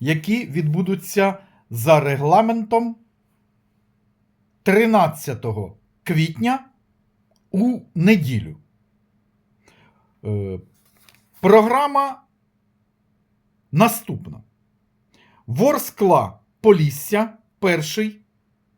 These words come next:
за часом початку матч. Лівий берег Колос і Зоря Верес. В такій послідовності ми всі матчі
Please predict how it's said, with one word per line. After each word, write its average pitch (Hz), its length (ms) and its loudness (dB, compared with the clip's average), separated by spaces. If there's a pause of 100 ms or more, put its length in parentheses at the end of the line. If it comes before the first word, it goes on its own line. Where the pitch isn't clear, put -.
(680)
за 143 360 -2
часом 208 540 0
початку 196 760 -4
матч. 190 500 -6 (600)
Лівий 262 320 2
берег 190 540 0 (100)
Колос - 580 2 (1600)
і 233 380 0
Зоря 185 680 2 (140)
Верес. 139 640 -2 (1160)
В - 80 -20
такій 214 380 0
послідовності 240 1200 -4
ми 180 220 2
всі 160 300 -4
матчі 220 580 -2